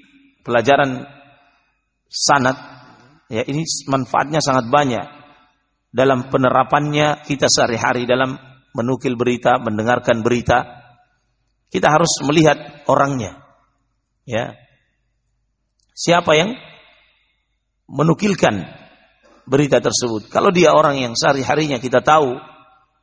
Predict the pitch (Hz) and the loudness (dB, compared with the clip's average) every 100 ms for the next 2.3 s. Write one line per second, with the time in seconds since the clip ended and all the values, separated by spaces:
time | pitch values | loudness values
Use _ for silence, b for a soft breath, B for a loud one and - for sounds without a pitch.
0 | - 117 160 156 143 139 135 123 120 120 | -2 2 2 2 0 2 2 4 2 0
1 | - - _ _ _ _ _ _ _ _ | -12 -20 _ _ _ _ _ _ _ _
2 | - 107 | -2 0